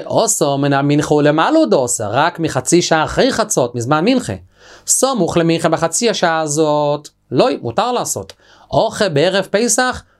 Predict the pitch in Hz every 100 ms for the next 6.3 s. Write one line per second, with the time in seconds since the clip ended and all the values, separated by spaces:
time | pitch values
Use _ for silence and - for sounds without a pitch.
0 | _ 175 226 262 - 233 - 233 233 -
1 | 214 190 190 196 190 175 165 160 160 156
2 | 147 110 104 104 - - _ _ _ -
3 | - - - 180 170 185 180 160 147 135
4 | 131 139 180 175 151 139 165 117 101 135
5 | 180 277 294 285 _ _ 143 156 180 254
6 | 294 339 330